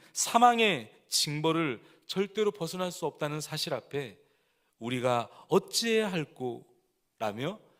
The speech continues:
통회하며 자신의 가슴을 칠 수밖에 없는 것이 바로 우리의 본질 아니겠습니까? 이것이 바로 하나님의 말씀 앞에 반응하는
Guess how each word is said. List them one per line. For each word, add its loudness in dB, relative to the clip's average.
통회하며 -2
자신의 -4
가슴을 -6
칠 0
수밖에 -4
없는 -4
것이 -8
바로 -6
우리의 -6
본질 -6
아니겠습니까? -10
이것이 2
바로 2
하나님의 4
말씀 2
앞에 -6
반응하는 -6